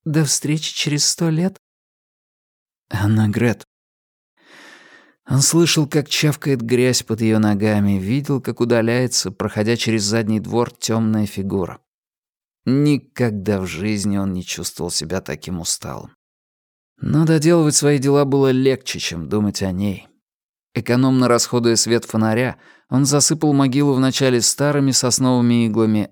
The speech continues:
а потом более свежими, и постарался заровнять следы ног и колею от тачки, аккуратно разбросал палую листву и прочий растительный мусор.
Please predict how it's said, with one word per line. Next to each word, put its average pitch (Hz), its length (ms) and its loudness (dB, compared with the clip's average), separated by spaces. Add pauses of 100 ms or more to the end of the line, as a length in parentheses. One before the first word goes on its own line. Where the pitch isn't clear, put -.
а 131 120 -2
потом 117 520 0
более 104 300 2
свежими, 90 640 -4 (400)
и 139 100 -8
постарался 131 580 0
заровнять 117 420 2
следы 113 340 2
ног 113 360 2
и 101 60 -2
колею 104 460 0
от 101 280 -4
тачки, - 600 -4 (160)
аккуратно 104 720 -4
разбросал 98 580 -2
палую 107 480 2
листву 98 520 -2
и 104 80 2
прочий 101 560 -4
растительный 101 580 -4
мусор. 117 420 -2